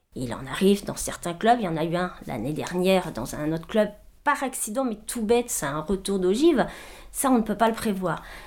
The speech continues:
On a fait tout ce qu'il fallait l'année dernière. On a pris des, des rideaux anti-retour de, de munitions. On a des pare-balles.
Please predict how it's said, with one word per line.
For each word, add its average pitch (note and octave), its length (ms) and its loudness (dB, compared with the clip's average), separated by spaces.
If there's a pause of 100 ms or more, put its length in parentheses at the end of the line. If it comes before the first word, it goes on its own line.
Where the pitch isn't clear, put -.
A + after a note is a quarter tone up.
(400)
On B3 140 6
a B3+ 80 8
fait B3 160 -2
tout D4 160 -4
ce - 80 -4
qu'il E4+ 140 0
fallait A3 320 0 (200)
l'année G#3 240 4
dernière. G3 460 4
On A3 80 4
a F3 80 2
pris A3 280 -4
des, G3 340 4
des F#3 160 2
rideaux A3+ 420 4
anti-retour G#3 880 0
de, D#3+ 220 0
de D#3+ 100 -4
munitions. G#3 640 2 (460)
On G3 160 4
a F#3 80 6
des F3 140 2
pare-balles. A3 680 6